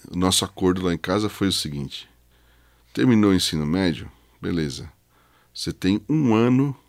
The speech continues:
de folga pra decidir, ou pelo menos ter alguma, a, alinhamento, né, do que você quer fazer. Então, nesse um ano,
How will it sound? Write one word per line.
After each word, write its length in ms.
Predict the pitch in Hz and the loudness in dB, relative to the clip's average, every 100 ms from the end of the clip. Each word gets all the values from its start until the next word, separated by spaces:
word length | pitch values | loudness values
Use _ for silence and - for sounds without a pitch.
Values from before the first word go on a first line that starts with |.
| _ _ | _ _
de 280 | 82 85 92 | -12 -8 -8
folga 640 | - 82 76 76 82 90 _ | -6 -2 -2 -2 -6 -10 _
pra 160 | - 87 | -6 -6
decidir, 840 | 80 113 - - 90 85 85 98 - _ _ _ _ _ _ - | -4 -4 -2 -4 -4 -4 -4 -4 -12 _ _ _ _ _ _ -16
ou 100 | 85 | -4
pelo 220 | 101 101 | 2 4
menos 220 | 107 117 | 2 0
ter 160 | - 104 | 0 0
alguma, 520 | 98 104 117 127 - | 2 0 0 0 -2
a, 380 | - 87 85 - | -6 -6 -6 -4
alinhamento, 640 | 85 85 82 82 92 - 90 | -4 -2 -2 0 -2 -2 -4
né, 60 | |
do 100 | 87 | -4
que 140 | - 110 | -6 -6
você 260 | 117 - | -4 -6
quer 140 | - 87 | -6 -6
fazer. 420 | 113 98 69 69 _ _ _ _ _ _ - - _ | -4 -4 -6 -12 _ _ _ _ _ _ -20 -20 _
Então, 140 | - 117 | 2 4
nesse 360 | 147 156 123 | 6 4 2
um 160 | 92 78 | 0 2
ano, 320 | 98 80 73 | 2 0 -4